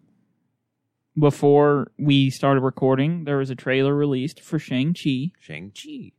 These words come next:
Speaker 2: It's the first trailer
Speaker 1: And the
Speaker 2: I've seen
Speaker 1: Legend of
Speaker 2: for
Speaker 1: the
Speaker 2: it.
Speaker 1: Ten Rings. He's, this is the only trailer he's seen. I saw the one before that, but there's a detail in the end,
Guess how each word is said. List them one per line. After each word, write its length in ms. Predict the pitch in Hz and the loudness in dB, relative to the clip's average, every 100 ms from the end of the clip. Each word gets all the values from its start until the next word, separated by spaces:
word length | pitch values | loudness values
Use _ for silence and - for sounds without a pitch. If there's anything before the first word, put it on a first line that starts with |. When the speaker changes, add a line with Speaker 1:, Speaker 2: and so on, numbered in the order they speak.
| _ _ _ | _ _ _
Speaker 2:
It's 100 | - | -18
the 80 | - | -10
first 240 | 82 - | -10 -8
trailer 200 | 80 78 | -4 0
Speaker 1:
And 80 | 151 | 0
the 40 | 151 | 2
Speaker 2:
I've 20 | |
seen 40 | 143 | 0
Speaker 1:
Legend 340 | 143 151 156 | 0 0 0
of 80 | 147 | -2
Speaker 2:
for 60 | |
Speaker 1:
the 60 | 170 | -2
Speaker 2:
it. 40 | |
Speaker 1:
Ten 240 | - 160 165 | -4 -4 -2
Rings. 540 | 135 127 160 185 - _ _ _ _ _ _ _ _ _ _ _ - | -2 -2 -2 -6 -10 _ _ _ _ _ _ _ _ _ _ _ -2
He's, 300 | 170 190 170 | 2 2 4
this 180 | 196 | 4
is 100 | 214 | 4
the 140 | 208 196 | 4 4
only 160 | 196 | 4
trailer 320 | 180 170 165 156 | 2 4 4 4
he's 240 | 151 143 | 2 -2
seen. 380 | 139 131 135 - | -6 -6 -6 -4
I 120 | 143 | -4
saw 200 | 147 170 | -2 -2
the 80 | 156 | -2
one 220 | 147 147 | -2 -4
before 300 | 139 - 135 | -6 -6 -4
that, 240 | 131 139 - _ _ - | 0 -2 -4 _ _ -10
but 120 | 139 | -4
there's 180 | 160 165 | -2 0
a 60 | |
detail 480 | 180 175 160 156 143 | 0 0 0 2 2
in 100 | 139 | 2
the 160 | 135 131 | 4 4
end, 400 | 131 131 135 | 4 4 0